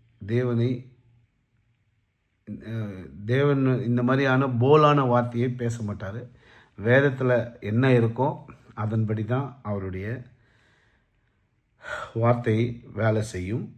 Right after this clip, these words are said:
So, தேவனுடைய மார்-, வார்த்தை வந்து பியூரானது, வெள்ளியை போல ஏழு தடவை பியூரிஃபை பண்ண மாதிரி சொல்லியிருக்கு வேதம். அதுக்கும் தாண்டி,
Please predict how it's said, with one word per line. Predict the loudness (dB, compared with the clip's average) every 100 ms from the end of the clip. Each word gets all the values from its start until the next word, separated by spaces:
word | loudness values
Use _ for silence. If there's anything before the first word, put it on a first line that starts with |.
| _
So, | -20 -12 -10 -10 -4
தேவனுடைய | 0 0 2 2 2
மார்-, | 0 0 0 -2 -8 -12 -10 -6
வார்த்தை | -2 -2 -2 -4
வந்து | -2 -2
பியூரானது, | -4 -2 0 2 2 2 0 -6 -18 _ _ -6
வெள்ளியை | -4 0 4 4 4
போல | 0 2 2 0 -10 -20 _ _ _ _ _ _
ஏழு | 2 6 8 8
தடவை | 6 4
பியூரிஃபை | 4 2 2 2 2
பண்ண | 2 0 0
மாதிரி | 2 0 -2 -12 -14
சொல்லியிருக்கு | -10 -8 -10 -14 -18
வேதம். | -12 -10 -10 -16 -20 _ _ _ _ _ _ _ _ -20 _ -20 -20 -20 -14
அதுக்கும் | -12 -6 -2 4
தாண்டி, | 6 6 2 -2